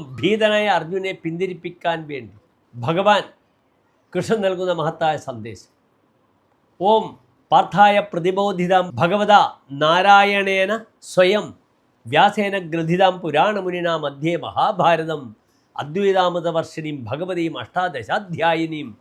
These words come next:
അമ്പത്വാം അനുസന്ധതാമി ഭഗവത്ഗീതേ ഭഗവദ്വേഷിണി." ഈ ഗീതാദിനത്തിൽ മറ്റൊരു പ്രത്യേകത കൂടെയുണ്ട്.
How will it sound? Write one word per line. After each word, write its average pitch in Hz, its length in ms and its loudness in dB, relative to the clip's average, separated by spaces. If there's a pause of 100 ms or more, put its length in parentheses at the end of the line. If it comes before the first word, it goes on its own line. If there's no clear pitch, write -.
(340)
അമ്പത്വാം 165 600 -2
അനുസന്ധതാമി 160 840 -2
ഭഗവത്ഗീതേ 143 800 -10
ഭഗവദ്വേഷിണി." 117 760 -14 (520)
ഈ 208 80 -2 (140)
ഗീതാദിനത്തിൽ 214 720 6 (140)
മറ്റൊരു 220 300 -4
പ്രത്യേകത 170 480 -6
കൂടെയുണ്ട്. 117 420 -12